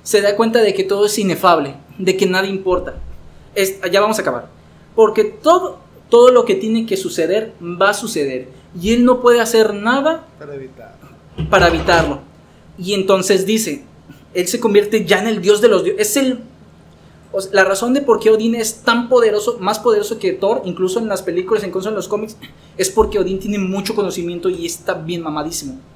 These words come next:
Speaker 1: Y entonces, a pesar de que, dice, "A pesar de que soy el dios más importante,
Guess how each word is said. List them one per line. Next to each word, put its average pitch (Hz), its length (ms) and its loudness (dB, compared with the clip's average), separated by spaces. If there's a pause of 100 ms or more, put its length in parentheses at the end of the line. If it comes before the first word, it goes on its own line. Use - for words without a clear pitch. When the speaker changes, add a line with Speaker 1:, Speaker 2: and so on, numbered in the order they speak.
(460)
Speaker 1:
Y 202 100 -6
entonces, 190 420 -4
a 180 120 -4
pesar 220 320 2
de 269 140 0
que, 240 80 -2
dice, 185 360 -6
"A 160 120 -6
pesar 220 320 0
de 269 100 -4
que 226 100 -4
soy 220 260 -4
el 202 160 -8
dios 190 360 -2
más 185 340 -6
importante, 202 800 -2